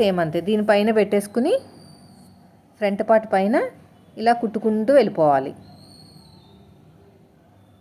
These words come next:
ఇలాగా. తర్వాత వచ్చేసి ఇలా ఫోల్డింగ్ చేసుకుంటూ స్టిచ్ వేసేసేయండి.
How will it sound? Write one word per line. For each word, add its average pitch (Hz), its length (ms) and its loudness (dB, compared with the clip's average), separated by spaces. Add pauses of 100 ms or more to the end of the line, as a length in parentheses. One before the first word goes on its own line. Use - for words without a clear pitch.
(380)
ఇలాగా. 139 320 -12 (760)
తర్వాత 226 320 4 (100)
వచ్చేసి 233 380 -2 (1080)
ఇలా 233 200 -2
ఫోల్డింగ్ 233 400 0
చేసుకుంటూ 226 440 -4 (100)
స్టిచ్ 269 300 -8
వేసేసేయండి. 151 600 -6